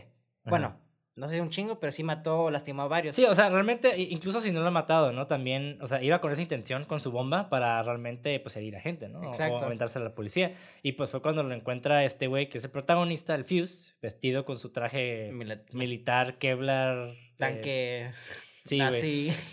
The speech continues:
Speaker 2: <laughs> y metalero.
Speaker 1: Y la ve, ¿no? Y le va a disparar, pero la ve que está muy chica, güey, y el vato como que ahí tiene ese pequeño,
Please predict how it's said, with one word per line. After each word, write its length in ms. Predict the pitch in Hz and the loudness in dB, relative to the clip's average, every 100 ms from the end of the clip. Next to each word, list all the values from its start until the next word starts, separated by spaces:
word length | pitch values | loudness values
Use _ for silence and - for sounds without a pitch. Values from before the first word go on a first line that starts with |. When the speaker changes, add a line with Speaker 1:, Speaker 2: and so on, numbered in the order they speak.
| - | -6
Speaker 2:
<laughs> 160 | 202 | 0
y 220 | 226 196 | 2 2
metalero. 340 | 170 156 135 156 | 2 2 4 6
Speaker 1:
Y 60 | |
la 140 | 151 131 | 8 8
ve, 260 | 127 160 | 8 6
¿no? 240 | 160 151 175 | 6 4 4
Y 60 | |
le 100 | 170 | 6
va 100 | 139 127 | 4 4
a 20 | |
disparar, 520 | 165 - 120 131 156 | 2 2 4 4 6
pero 460 | 175 160 135 104 - - | 6 6 4 0 -14 -4
la 180 | 135 127 | 2 2
ve 160 | 127 | 2
que 80 | 127 | -2
está 120 | 147 | -2
muy 180 | 160 160 | 0 0
chica, 360 | 160 160 165 208 | 0 -2 2 2
güey, 220 | 180 147 | 4 4
y 40 | 131 | 2
el 60 | |
vato 340 | 123 123 170 165 | 0 -2 -2 -2
como 300 | 170 156 156 | -2 -2 -2
que 440 | 135 120 113 107 _ _ _ | -2 -2 -4 -8 _ _ _
ahí 160 | 123 123 | -4 -4
tiene 200 | 123 156 | 0 -2
ese 120 | 156 | -2
pequeño, 1040 | 156 127 131 139 156 143 127 110 104 110 | -4 -4 -2 0 0 0 -2 -4 -8 -12